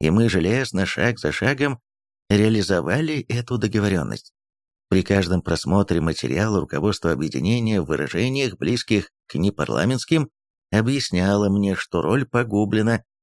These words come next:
что для этого чудовища не нужен был Даль, и я усомнился.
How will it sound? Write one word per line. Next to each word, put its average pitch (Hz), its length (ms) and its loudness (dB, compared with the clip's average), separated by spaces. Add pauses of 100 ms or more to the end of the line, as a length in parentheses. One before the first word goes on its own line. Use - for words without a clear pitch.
(120)
что - 280 0
для 87 180 2
этого 120 460 0
чудовища 113 720 -2
не 107 220 -2
нужен 123 480 -2
был 127 200 0
Даль, 127 320 0 (440)
и 185 400 0 (420)
я 76 340 0
усомнился. 65 760 -4